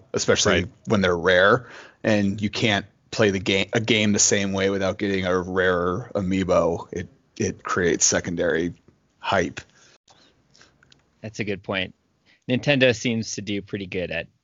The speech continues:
Speaker 3: uh, generating hype.
Speaker 1: Yeah, I agree.
Speaker 3: Say, I'd say they're one of the best at it.
Speaker 2: All right, so I see we have something about mermaids here. Aaron,
Speaker 3: Yeah.
Speaker 2: is this, is this your comment?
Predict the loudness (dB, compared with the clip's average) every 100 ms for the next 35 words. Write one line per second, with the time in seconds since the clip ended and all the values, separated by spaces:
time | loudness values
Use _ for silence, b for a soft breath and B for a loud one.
0 | -10 -6 -6 -8 -8 -8 -6 -8 -8 -6
1 | -6 -8 -16 _ _ _ _ _ -4 -2
2 | -2 -8 _ _ _ -6 -4 -2 -2 -4
3 | _ -20 _ -8 -6 -8 -4 0 2 0
4 | -2 -4 -4 -6 -6 -6 -6 -6 _ -2
5 | 2 4 4 2 4 6 6 4 2 -2
6 | _ _ 2 4 4 2 4 4 4 2
7 | 0 0 0 -2 -4 -4 -4 -4 -6 -6
8 | 2 6 6 6 4 0 0 2 4 4
9 | 4 4 4 4 0